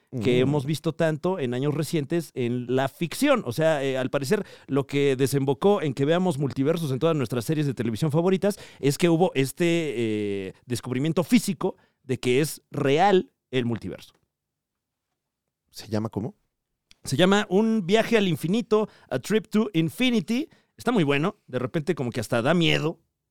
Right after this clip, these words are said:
Speaker 2: Pues ya lo estoy aquí poniendo en la lista, mano.
Speaker 1: Eh, porque, pues, eh, eh, no sé si lo entendí muy bien, pero digamos que es un esfuerzo de, de, de físicos, eh, muy cabrones por explicarle a la gente cómo uno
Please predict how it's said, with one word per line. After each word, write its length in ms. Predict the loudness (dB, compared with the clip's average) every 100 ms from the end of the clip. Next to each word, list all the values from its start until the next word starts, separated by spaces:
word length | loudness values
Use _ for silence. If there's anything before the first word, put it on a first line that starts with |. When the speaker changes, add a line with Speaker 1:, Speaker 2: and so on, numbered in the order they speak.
| _ _ -20 -20 -20 _
Speaker 2:
Pues 120 | -6
ya 100 | -4
lo 60 | -4
estoy 220 | -4 -4
aquí 500 | -4 -6 -6 -6 -8 _ _ _ _ _ _ _ _
poniendo 400 | -18 -14 -8 -4
en 80 | -4
la 100 | -4
lista, 340 | -6 -8 -10 -18
mano. 140 | -20 _ -12
Speaker 1:
Eh, 200 | -6 -6
porque, 360 | -6 -4 -2 -2
pues, 340 | -2 -4 -4
eh, 40 | -6
eh, 560 | -4 -6 -10 -12 -12 -2
no 180 | 0 2
sé 120 | 2
si 120 | 2
lo 100 | 2
entendí 420 | 2 2 2 2
muy 260 | 2 2 2
bien, 400 | 2 2 0 -4 _ _ _
pero 180 | -4 -2
digamos 320 | 0 2 0
que 80 | -2
es 80 | 0
un 140 | 0
esfuerzo 680 | 0 0 2 2 4 4 4
de, 380 | 0 0 2 0
de, 360 | 0 2 2 0
de 120 | -2
físicos, 720 | 0 0 0 -2 0 -2 -4 -20 _ _
eh, 240 | -6 -4 0
muy 140 | 0
cabrones 540 | 2 4 4 4 0 -8 -20 0
por 180 | 2 2
explicarle 520 | 0 -2 -2 0 2
a 40 | 2
la 100 | 2
gente 240 | 0 0
cómo 260 | 2 4 6
uno 340 | 6 4 2